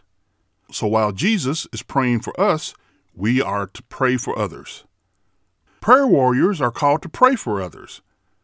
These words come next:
We all need a prayer warrior, and some of us need a team of prayer warriors. When you are asked to pray for others by multiple people,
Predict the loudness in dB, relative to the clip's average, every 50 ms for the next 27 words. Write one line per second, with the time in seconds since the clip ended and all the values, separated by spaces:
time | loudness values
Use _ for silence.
0 | _ _ _ _ -8 -4 0 4 8 8 10 8 8 8 6 4 4 2 0 -2
1 | 0 2 2 4 2 2 0 -2 -2 -2 -2 -4 -4 -4 -6 -10 _ _ _ -8
2 | -4 0 2 4 6 6 4 4 4 2 0 2 0 2 2 0 -2 0 0 2
3 | 4 4 4 4 2 -2 -4 -4 -2 -2 -4 -6 -8 -10 -14 -16 -18 -18 -20 -20
4 | _ _ _ _ _ _ _ _ _ _ _ _ _ _ _ _ -14 -8 -4 -2
5 | 0 2 2 2 2 2 0 0 0 -4 -8 -14 -20 _ _ -20 -20 -16 -6 -2
6 | 0 0 0 -2 -4 -8 -4 0 0 0 2 0 -2 -4 -6 -10 -16 _ _ _
7 | _ _ _ _ -4 -2 -2 0 0 0 -2 -2 -4 -4 -4 -4 -2 -2 -4 -2
8 | -2 -4 -8 -10 -10